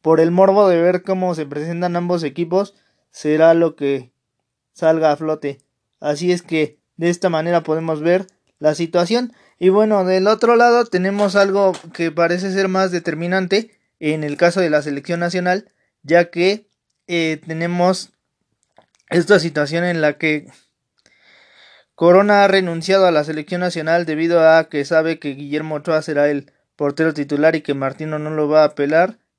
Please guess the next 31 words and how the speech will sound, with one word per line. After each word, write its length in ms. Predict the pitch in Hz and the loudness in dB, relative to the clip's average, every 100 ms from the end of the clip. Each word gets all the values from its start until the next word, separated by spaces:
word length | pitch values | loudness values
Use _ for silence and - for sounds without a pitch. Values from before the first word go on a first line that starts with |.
| - | -2
Ya 320 | 160 165 151 _ _ _ | 4 4 4 _ _ _
Corona 400 | - 156 170 170 | -6 -2 -2 -2
ha 40 | 165 | -4
decidido 680 | 151 156 135 151 156 135 _ _ _ | -6 -10 -8 -6 -4 -6 _ _ _
salir 380 | - 147 160 170 | -4 -2 -2 -2
de 100 | 160 | 0
la 140 | 143 | -2
selección 640 | 135 131 127 - 170 226 - _ _ _ | -2 -8 -10 -4 -4 -4 -12 _ _ _
y 460 | 156 151 151 147 _ _ _ _ | -4 -2 -2 -4 _ _ _ _
por 160 | - 160 | -4 0
lo 140 | 160 | 0
que 100 | 156 | -2
se 100 | 160 | -4
observa, 460 | 170 180 190 202 196 | -4 0 2 4 2
pues 400 | 160 151 143 - _ _ _ - | -2 -6 -6 -16 _ _ _ -12
no, 380 | 170 170 180 - _ | -4 -2 -4 -8 _
no 540 | - 180 180 180 180 | -10 -4 0 2 2
se 160 | 175 180 | 2 0
ve 180 | 170 175 | 0 0
que 240 | 175 151 _ _ _ _ | -2 -4 _ _ _ _
pueda 240 | 165 175 | 4 6
regresar 420 | 156 147 139 170 156 | 4 0 -4 -6 -6
pronto. 480 | 165 170 196 208 _ _ | -6 -6 -6 -8 _ _
En 280 | - 165 165 | -6 -2 -2
este 380 | 160 180 180 185 | 0 -2 -2 0
caso 380 | 196 190 196 185 _ _ _ _ | 0 0 -2 -4 _ _ _ _
me 220 | - 170 160 | -14 -10 -2
parece 540 | 165 165 180 196 170 | 2 2 2 0 -2
de-, 180 | 143 147 | -4 -4
determinante 800 | 156 147 156 156 160 175 180 202 | -4 -4 -6 -8 -6 -6 -4 -4
porque 480 | 175 147 151 143 | -4 -4 -6 -8